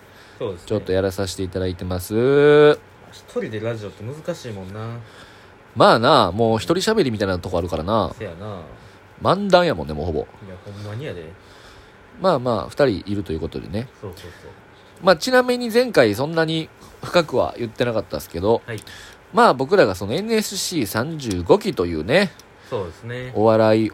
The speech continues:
Speaker 2: お金吸い取り養成所出てね。
Speaker 1: <laughs> 悪い言い方するな。
Speaker 2: ね、お金を吸い取るだけの養成所出ましてね。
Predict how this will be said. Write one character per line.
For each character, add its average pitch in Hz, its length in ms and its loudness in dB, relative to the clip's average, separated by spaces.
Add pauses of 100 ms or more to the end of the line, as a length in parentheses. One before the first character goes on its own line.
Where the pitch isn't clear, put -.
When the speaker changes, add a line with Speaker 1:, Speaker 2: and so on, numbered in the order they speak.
Speaker 2:
お 101 60 -2
金 110 240 0
吸 113 220 -2
い 113 80 2
取 113 200 2
り 110 40 2
養 110 140 6
成 110 220 2
所 104 320 0
出 107 140 0
て 95 100 0
ね。 139 200 -2 (420)
Speaker 1:
<laughs> - 380 -18
悪 117 220 -4
い 107 40 -6
言 98 120 -8
い 95 60 -10
方 98 200 -10
す 98 140 -14
る 98 80 -10
な。 92 160 -8
Speaker 2:
ね、 104 300 0
お 101 80 2
金 123 260 4
を 120 80 6
吸 139 200 2
い 135 60 4
取 131 140 2
る 131 60 4
だ 127 100 4
け 131 80 0
の 123 80 0
養 127 160 4
成 117 220 2
所 117 120 4
出 117 120 4
ま 120 100 2
し - 80 -4
て - 80 -4
ね。 139 220 -2